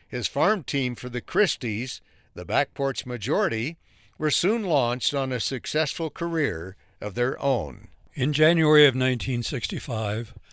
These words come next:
Speaker 2: the New Christy Minstrels, now under the leadership of Grief Garris, embarked on their first European tour, appearing in London,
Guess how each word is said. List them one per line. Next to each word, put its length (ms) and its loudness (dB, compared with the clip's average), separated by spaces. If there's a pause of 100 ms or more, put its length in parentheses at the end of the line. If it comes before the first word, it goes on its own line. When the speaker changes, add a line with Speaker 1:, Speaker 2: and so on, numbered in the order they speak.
(240)
Speaker 2:
the 100 -6
New 200 -2
Christy 360 -2
Minstrels, 580 -2
now 280 0
under 220 0
the 140 -4
leadership 720 -4 (340)
of 240 -4
Grief 380 -4
Garris, 580 -4 (720)
embarked 480 4
on 140 4
their 180 2
first 380 -4
European 640 0
tour, 480 -8 (180)
appearing 420 0
in 220 -4
London, 460 -2